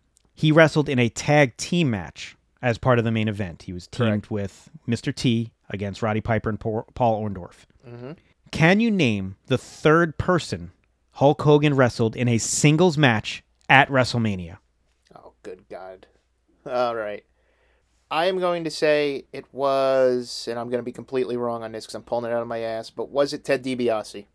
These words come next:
Speaker 1: It was not Ted DiBiase. He ne-, he never wrestled DiBiase in a singles match <laughs> in,
Speaker 2: Really? That
Speaker 1: at
Speaker 2: seems weird.
Speaker 1: WrestleMania. They had the tag match at nine against Money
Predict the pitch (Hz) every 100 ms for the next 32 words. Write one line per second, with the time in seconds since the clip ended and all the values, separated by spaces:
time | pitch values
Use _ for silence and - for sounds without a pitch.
0 | _ - 120 110 110 127 131 117 107 104
1 | 98 95 90 80 98 127 135 156 139 139
2 | 156 151 135 131 135 117 120 113 113 -
3 | 101 92 120 110 101 98 95 - - _
4 | _ - _ 127 110 233 370 330 294 233
5 | 120 120 110 110 107 95 - _ _ _
6 | _ _ 120 113 117 113 135 135 135 139
7 | 156 143 123 120 131 139 _ - 107 101
8 | 123 123